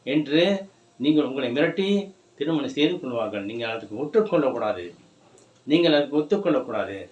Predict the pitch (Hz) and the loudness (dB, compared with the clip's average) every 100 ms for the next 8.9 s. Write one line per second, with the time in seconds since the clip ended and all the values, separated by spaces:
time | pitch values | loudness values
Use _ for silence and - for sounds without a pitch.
0 | - 127 147 151 160 175 202 _ _ _ | -6 0 2 4 4 2 -2 _ _ _
1 | _ _ _ _ _ _ _ _ _ - | _ _ _ _ _ _ _ _ _ -4
2 | 135 160 156 170 190 208 - - 196 - | 4 6 6 6 4 4 0 -6 -8 -4
3 | 156 170 185 220 214 208 185 165 147 143 | -2 2 4 4 4 0 0 0 0 -2
4 | 151 127 113 104 101 123 208 240 - _ | -2 -2 -4 -4 -4 -4 -4 -6 -18 _
5 | _ _ _ _ - 127 170 175 151 135 | _ _ _ _ -12 -4 -2 0 0 0
6 | 123 120 117 101 - _ _ - 101 139 | 0 -2 -4 -6 -10 _ _ -12 -6 -2
7 | 170 180 202 208 180 185 175 151 135 117 | 0 4 4 4 0 0 2 2 0 -4
8 | 117 110 123 123 117 101 101 92 87 | -6 -8 -4 -4 -4 -6 -6 -6 -12